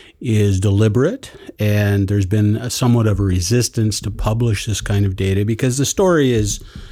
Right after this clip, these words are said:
well, the story I would argue is improving. The story is still not that good, okay, uh, in, in many industries. And so w-, w-,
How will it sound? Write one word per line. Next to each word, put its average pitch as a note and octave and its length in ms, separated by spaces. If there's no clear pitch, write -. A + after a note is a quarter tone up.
well, D#3 260
the D3+ 60
story F#3+ 340
I C3+ 120
would A#2+ 180
argue A2+ 400
is F#2+ 120
improving. A2+ 680
The A2 80
story C3+ 340
is F#2 80
still G#2 280
not F2 260
that F#2+ 260
good, D#2+ 300
okay, G2 300
uh, G2 220
in, G#2 240
in G#2 180
many G2+ 240
industries. F2+ 580
And A#2 240
so B2 360
w-, C#3+ 260
w-, D3 300